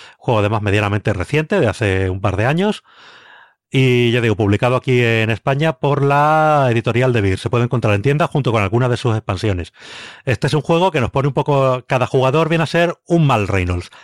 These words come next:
Cada uno tiene su nave y va por ahí resolviendo misiones y bueno, el que consiga primero resolverlas, pues ganará.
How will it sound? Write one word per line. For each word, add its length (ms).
Cada 160
uno 160
tiene 160
su 160
nave 320
y 200
va 160
por 160
ahí 180
resolviendo 460
misiones 440
y 60
bueno, 220
el 80
que 120
consiga 460
primero 640
resolverlas, 680
pues 800
ganará. 360